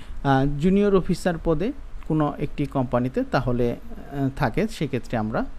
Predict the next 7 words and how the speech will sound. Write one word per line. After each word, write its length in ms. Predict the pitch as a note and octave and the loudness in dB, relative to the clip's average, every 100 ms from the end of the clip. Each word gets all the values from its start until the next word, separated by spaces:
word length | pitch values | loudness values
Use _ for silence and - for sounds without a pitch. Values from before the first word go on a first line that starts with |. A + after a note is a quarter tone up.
| - - | -12 -4
এক্সপিরিয়েন্সের 680 | B2+ - C3 A#2+ A2+ C#3+ C#3 | -4 -2 -2 0 -2 -2 0
জায়গায় 260 | C3+ C4 A2 | 0 -2 0
জুনিয়র 360 | E3 C#3+ A2 | 2 4 2
অফিসিল-, 720 | G2 G#2 - G#2+ G2+ - - B2 | -2 -8 -10 -8 -8 -6 -6 -4
আহ, 60 | |
অফিসার 440 | A#2+ A#2+ B2 - G#2+ - | -4 -2 -2 -2 -2 -4
পদে 260 | G#2+ G#3 | -2 -2